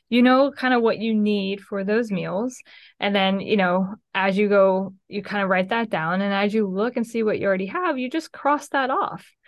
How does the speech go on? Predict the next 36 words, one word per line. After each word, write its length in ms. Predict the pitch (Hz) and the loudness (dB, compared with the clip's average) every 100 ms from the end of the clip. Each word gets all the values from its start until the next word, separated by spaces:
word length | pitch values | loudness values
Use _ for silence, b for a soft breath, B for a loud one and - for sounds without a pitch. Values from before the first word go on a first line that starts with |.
| b b b | b b b
And 140 | 226 220 | -2 0
then 140 | 202 | 2
that 180 | 240 - | 0 0
way, 460 | 214 202 196 214 - _ _ | 2 4 4 0 -8 _ _
you 120 | 214 | -2
know, 160 | 214 247 | 0 0
you 160 | 254 | 0
don't 200 | 254 247 | -2 -2
need 260 | 220 226 190 | -4 -6 -6
that. 420 | 160 160 214 - | -8 -6 -8 -6
You 140 | 202 190 | -2 2
already 240 | 214 254 | 2 2
have 280 | 220 170 165 | 0 -2 0
it. 160 | 185 - | -2 0
Or 100 | 233 | 2
maybe 280 | 262 269 269 | 4 4 4
you 140 | 262 | 4
have 220 | 240 220 | 2 0
enough, 300 | 208 196 196 | 0 0 -2
but 160 | - - | -4 -4
only 280 | 196 208 190 | -2 -2 -2
need 180 | 185 180 | -2 -2
a, 80 | 180 | -4
like, 480 | - 185 165 180 | -4 -6 -6 -8
half 460 | - - - 190 190 | -14 -6 0 0 0
of 120 | 196 | -4
what 120 | 190 | -2
you 100 | - | -6
thought 260 | 185 175 - | -4 -4 -2
you 120 | 190 | -4
would 120 | 196 190 | 0 0
need. 320 | 170 170 247 B B B B _ - | 0 -2 -4 B B B B _ -2
And 140 | 202 | 0
then 280 | 180 180 180 | 2 0 0
that 220 | 175 190 | 0 -2
creates 600 | - 196 175 165 - - | -4 -2 -2 -4 -8 -16